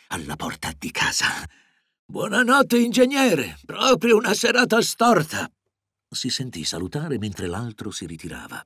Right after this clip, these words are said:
"Eh, buonanotte, ragioniere", rispose a voce alta. "A me veramente meglio di così non sarebbe potuta andare." <laughs> "Non sono mica un imbecille come te",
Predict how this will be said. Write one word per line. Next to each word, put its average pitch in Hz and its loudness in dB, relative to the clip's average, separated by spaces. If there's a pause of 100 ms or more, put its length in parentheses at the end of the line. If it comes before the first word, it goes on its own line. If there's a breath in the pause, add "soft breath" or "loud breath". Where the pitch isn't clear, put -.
(640 soft breath)
"Eh, 165 -10
buonanotte, 208 2
ragioniere", 165 2 (460 soft breath)
rispose 85 -6
a 76 -6
voce 78 -6
alta. - -12 (460 soft breath)
"A 151 -2
me 320 -2
veramente 262 2
meglio 220 2
di 196 -4
così 175 0 (160)
non 175 -6
sarebbe 185 0
potuta 175 -2
andare." 139 -2
<laughs> - -6 (1300 soft breath)
"Non 73 -10
sono 80 -4
mica 82 -8
un 76 -8
imbecille 73 -4
come - -6
te", 80 -6